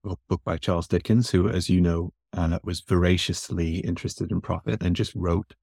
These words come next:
uh, maybe this is unfair, but, uh, my understanding is that he wrote serially and he was paid by the word. And that's why his output is so sort of prodigious, is because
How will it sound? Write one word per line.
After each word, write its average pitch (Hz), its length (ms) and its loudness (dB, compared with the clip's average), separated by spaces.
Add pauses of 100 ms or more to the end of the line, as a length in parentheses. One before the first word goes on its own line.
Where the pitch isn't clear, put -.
(140)
uh, 120 160 6
maybe 104 240 8
this 85 160 0
is 95 80 -4
unfair, 82 360 -2
but, 85 140 -6
uh, 127 140 -10
my 101 180 2
understanding 90 560 2
is - 240 -6 (100)
that - 200 -4
he 90 120 2
wrote 87 320 0 (220)
serially 92 800 -2 (720)
and 85 320 2
he - 140 -2
was 85 140 0
paid 87 300 0
by 87 140 0
the 87 120 -2
word. 82 400 0
And 82 180 2
that's 87 260 -4
why 82 180 -2
his 85 140 0
output - 420 -4
is 95 160 -10
so 82 360 -6 (300)
sort 85 200 0
of 82 160 -8
prodigious, 90 640 -2
is 98 180 -4
because 90 600 -4